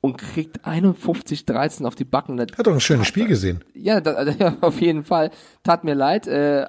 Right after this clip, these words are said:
Speaker 1: anderer Redakteur von uns, Jan Horskötter, war sogar vor Ort. Der macht gerade eine U S A-Reise. Der hat ein schönes Spiel im Stadion gesehen. Einundfünfzig zu dreizehn. Das kann
Speaker 2: Da
Speaker 1: ich
Speaker 2: wären
Speaker 1: mir
Speaker 2: auch
Speaker 1: auch
Speaker 2: noch
Speaker 1: nicht
Speaker 2: mehr
Speaker 1: sagen.
Speaker 2: Punkte drin gewesen. Also, äh, das war nachher, schalten wir mal einen Gang runter.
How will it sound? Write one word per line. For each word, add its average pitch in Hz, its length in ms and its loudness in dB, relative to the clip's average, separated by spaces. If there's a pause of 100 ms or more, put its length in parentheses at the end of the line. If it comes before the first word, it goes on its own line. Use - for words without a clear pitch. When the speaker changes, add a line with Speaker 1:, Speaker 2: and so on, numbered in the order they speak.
Speaker 1:
anderer 170 320 0
Redakteur 160 380 0
von 160 140 -8
uns, 151 180 -6
Jan 143 220 0
Horskötter, 147 480 0
war 131 140 4
sogar 131 180 2
vor 123 200 0
Ort. 135 280 4
Der 143 80 -4
macht 135 140 -6
gerade 139 140 -6
eine 131 80 -4
U 123 40 2
S 123 80 -4
A-Reise. 131 600 -2
Der 135 140 0
hat 170 140 0
ein 117 80 -6
schönes 139 320 -4
Spiel 135 160 -2
im 117 80 -2
Stadion 123 320 -2
gesehen. 110 260 -2 (400)
Einundfünfzig 220 1120 0
zu 208 180 4
dreizehn. 156 720 -2
Das - 160 -12
kann - 120 -2
Speaker 2:
Da 101 40 2
Speaker 1:
ich 107 60 2
Speaker 2:
wären 151 160 6
Speaker 1:
mir 156 40 6
Speaker 2:
auch 135 40 6
Speaker 1:
auch 123 60 4
Speaker 2:
noch 117 60 4
Speaker 1:
nicht 113 100 4
Speaker 2:
mehr 143 80 8
Speaker 1:
sagen. - 80 0
Speaker 2:
Punkte 120 240 0
drin 120 160 0
gewesen. 78 360 0
Also, 104 240 0
äh, 87 320 2
das 104 220 0
war 117 100 4
nachher, 131 400 2
schalten 131 320 0
wir 120 80 -2
mal 110 80 2
einen 107 80 -4
Gang 104 180 -2
runter. 101 380 -2